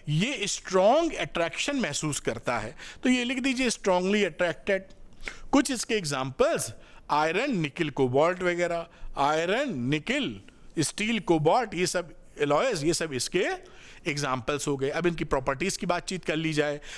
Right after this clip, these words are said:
तो जब इसको आप एक्सटर्नल मैग्नेटिक फील्ड में रखते हो, ये जैसे एक्सटर्नल मैग्नेटिक फील्ड में आप रखें तो इसमें से ज़्यादा लाइनें पास होने लगती हैं, मतलब मैग्नेटिक फील्ड जो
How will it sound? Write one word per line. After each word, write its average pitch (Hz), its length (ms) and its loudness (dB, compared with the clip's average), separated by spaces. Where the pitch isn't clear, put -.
तो 190 60 4
जब 247 260 -2
इसको 196 380 0
आप 247 220 2
एक्सटर्नल 180 560 0
मैग्नेटिक 196 420 -2
फील्ड 156 200 0
में 151 120 2
रखते 127 300 -4
हो, 139 440 2
ये 165 200 0
जैसे 160 280 0
एक्सटर्नल 147 440 -2
मैग्नेटिक 143 420 -2
फील्ड 131 200 -2
में 135 120 2
आप 131 160 -4
रखें 127 560 -4
तो 240 60 4
इसमें 240 200 2
से 285 120 0
ज़्यादा 233 520 0
लाइनें 196 420 0
पास 156 280 2
होने 139 200 -2
लगती 135 360 -4
हैं, 123 180 -8
मतलब 190 220 2
मैग्नेटिक 175 480 -2
फील्ड 214 280 0
जो 226 180 4